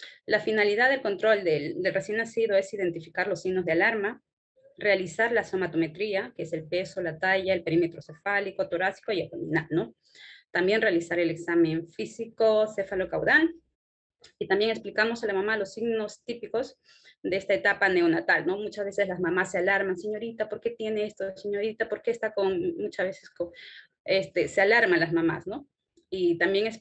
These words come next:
eh, debemos explicar a la mamá la pe-, este, de la pérdida de peso de los niños en el, eh, que, que recién han nacido, ¿no? Porque muchas veces nacen los niños, por decir, con, con tres kilos quinientos, y luego la mamá dice, "Pero señorita,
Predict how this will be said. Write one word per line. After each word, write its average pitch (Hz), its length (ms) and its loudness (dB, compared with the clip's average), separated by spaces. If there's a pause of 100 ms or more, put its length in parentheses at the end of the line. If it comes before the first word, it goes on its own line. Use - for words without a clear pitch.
eh, 180 440 4
debemos 202 360 -2
explicar 202 380 0
a 202 60 6
la 202 80 4
mamá 190 280 2
la 185 160 0
pe-, 190 200 2
este, - 340 -4
de 165 160 2
la 170 220 0
pérdida 208 280 0
de 196 100 0
peso 190 260 -6
de 175 60 -2
los 175 80 -4
niños 220 540 -6
en 170 180 6
el, 160 420 0 (600)
eh, 165 340 2
que, 175 400 2
que 175 120 2
recién 202 340 0
han 196 60 2
nacido, 165 380 0
¿no? - 360 -10
Porque - 200 -2
muchas 196 260 -2
veces 185 400 -2
nacen 190 320 0
los 180 120 0
niños, 190 240 -2
por - 160 -8
decir, 165 320 -6
con, 165 420 4 (100)
con 175 200 0
tres - 180 -2
kilos 226 260 -4
quinientos, 220 600 -2
y 190 80 -4
luego 185 220 4
la 180 100 4
mamá 170 200 4
dice, 175 200 -4
"Pero - 140 -10
señorita, 190 440 -2